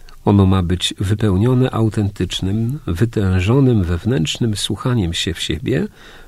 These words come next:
przed Bogiem, przylgnięciem do myśli i woli Bożej. W trakcie tego milczenia mamy wzbudzić w sobie intencje prośby,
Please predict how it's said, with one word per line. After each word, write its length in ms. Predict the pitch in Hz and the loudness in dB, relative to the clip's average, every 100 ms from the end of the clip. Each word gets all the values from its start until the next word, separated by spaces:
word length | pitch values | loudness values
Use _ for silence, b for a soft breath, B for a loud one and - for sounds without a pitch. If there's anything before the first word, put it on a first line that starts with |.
| B | B
przed 260 | - 156 | -4 -2
Bogiem, 560 | 135 117 92 87 92 - - B B - | 0 -2 -2 -4 -6 -8 -10 B B -8
przylgnięciem 840 | - 110 101 147 190 175 - 113 | 0 0 6 6 6 2 0 0
do 180 | 101 92 | 2 2
myśli 600 | 101 165 - - 139 - | 4 4 2 -2 -2 0
i 80 | 95 | 2
woli 280 | 104 95 73 | 2 0 -2
Bożej. 580 | 73 85 - - 160 - - b b b b b b b b b - | -6 -6 -10 -12 -14 -18 -20 b b b b b b b b b -16
W 100 | - | -2
trakcie 400 | 110 107 - 107 | 2 2 2 0
tego 260 | 101 95 | 2 2
milczenia 640 | 95 90 87 - 139 120 90 | 2 2 0 2 4 4 2
mamy 300 | 92 101 90 | 2 2 2
wzbudzić 680 | 92 92 92 117 107 110 | 0 0 2 4 2 -2
w 60 | - | -4
sobie 280 | 113 101 101 | -2 0 2
intencje 600 | 101 98 117 113 - 113 | 2 2 2 2 0 -2
prośby, 640 | - 92 87 85 85 90 | 0 0 2 -2 -2 -4